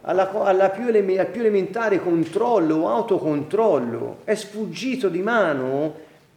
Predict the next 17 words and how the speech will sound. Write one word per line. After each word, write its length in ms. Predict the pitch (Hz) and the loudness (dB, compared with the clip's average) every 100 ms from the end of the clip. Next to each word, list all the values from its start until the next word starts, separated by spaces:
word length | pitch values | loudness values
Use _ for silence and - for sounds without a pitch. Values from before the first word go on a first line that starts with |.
| _ | _
alla 220 | 175 190 | -2 -2
storia 960 | - - - 233 208 143 127 110 104 - | -4 -6 0 4 6 6 4 2 -2 -6
questo 320 | 107 104 147 | -6 -4 -4
momento. 640 | 135 131 127 110 101 - 76 - _ _ _ _ | -4 -2 -4 -6 -8 -14 -20 -20 _ _ _ _
Volevo 540 | 170 220 202 196 - - | -2 0 0 -2 -4 -8
proprio 680 | 240 233 214 180 - - - - - | -4 0 2 2 2 -4 -14 -20 -10
cercare 520 | 190 185 - 226 185 | -6 -4 0 2 2
di 120 | 175 | 0
dirvi 380 | 180 220 170 170 | -2 -4 -2 0
questo, 600 | 180 165 113 - 127 127 | 2 2 0 -4 -8 -4
anche 360 | 240 285 285 214 | 0 0 0 0
perché, 640 | 190 - - 156 127 - - - | 2 0 0 -2 -2 -6 -16 -20
sentite 540 | - 240 247 302 - | -8 -6 -2 -2 0
un 180 | 196 131 | 0 -2
po', 280 | - 120 98 - - | -4 -6 -6 -12 -10
nel, 800 | 196 262 294 220 202 180 175 - - | -4 0 2 4 4 4 0 -4 -8
nel 960 | 175 196 233 247 214 196 170 160 160 | -6 0 2 2 2 4 4 2 0